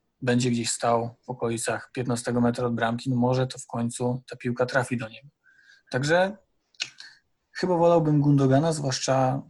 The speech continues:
że, no, zawsze patrzymy na tę kolejkę najbliższą, gdzie może się okazać, że Foden usiądzie po dziewięćdziesięciu minutach w pucharze. Większe to prawdopodobieństwo niż ławka Gundo.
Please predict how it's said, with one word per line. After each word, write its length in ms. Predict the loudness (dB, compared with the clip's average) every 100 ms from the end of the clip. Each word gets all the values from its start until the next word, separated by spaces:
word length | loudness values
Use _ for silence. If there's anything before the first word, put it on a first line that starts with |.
| -12 -8 -4 -4
że, 140 | -2
no, 180 | -2 0
zawsze 240 | -2 -4 -6
patrzymy 380 | -10 -8 -8
na 80 | -8
tę 160 | -8 -8
kolejkę 840 | -4 -2 -2 -4 -6 -6 -10 -12 -16 _ _ _ -4
najbliższą, 760 | 0 2 2 0 -2 -4 -4 -10 _ -12
gdzie 540 | -8 -8 -8 -10 -10 -14 _ _ _ _ _ _
może 220 | -8 -6 -6
się 100 | -6
okazać, 320 | -4 -4 -4
że 80 | -4
Foden 280 | -2 0
usiądzie 420 | 0 -2 -2 -2 -2
po 120 | -2
dziewięćdziesięciu 520 | 0 0 -2 -4 -2
minutach 220 | -4 -4
w 60 | -8
pucharze. 400 | -6 -4 -4 -6 -12 _ _ _ _ _
Większe 340 | -2 0 -2 -8
to 80 |
prawdopodobieństwo 720 | -6 -4 -2 0 0 0 -2 -6
niż 140 | -4
ławka 280 | -4 -4 -2
Gundo. 440 | 0 2 0 -4